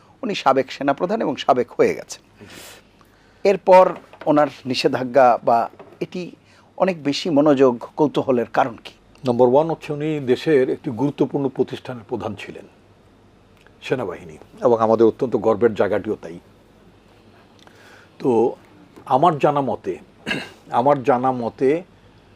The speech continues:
Speaker 2: আহ, আজিজ আহমেদের যে, যে পারিবারিক ব্যাকগ্রাউন্ড, তার চারটি ভাইয়ের মধ্যে একজন ভাই, উম, আততায়ীর হাতে নিহত হয়েছেন, অপঘাতে মৃত্যু হয়েছে।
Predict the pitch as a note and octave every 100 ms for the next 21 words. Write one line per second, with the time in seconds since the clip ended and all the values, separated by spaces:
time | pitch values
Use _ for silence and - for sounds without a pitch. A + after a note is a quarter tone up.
0 | _ _ _ A#2+ A2+ A2 G#2 G#2 A2 -
1 | A#2+ C#3 D3+ C#3 D3 D3 C3+ C#3 B2 C#3
2 | - A#2+ A#2 A2 A2+ B2 A#2 A2+ A2 F2+
3 | G2+ F2 G2 F#2+ E2+ - - _ _ _
4 | - - - _ _ _ - A2+ G#2+ G#2+
5 | G#2 - - _ _ - _ _ - C3+
6 | A#2 - D3 A2 B2+ B2+ A#2 G#2+ C3 B2+
7 | B2+ A#2+ A2 G2+ A#2+ B2 G2 A2 A2+ A2+
8 | A2+ A2 A2+ A2+ A#2 A#2 - A#2+ B2 G2+
9 | A2 F#2+ - A2 G#2 G#2+ G#2+ G#2+ A2+ G2+
10 | - F#2+ G2 A#2+ G#2 - A2 - C3+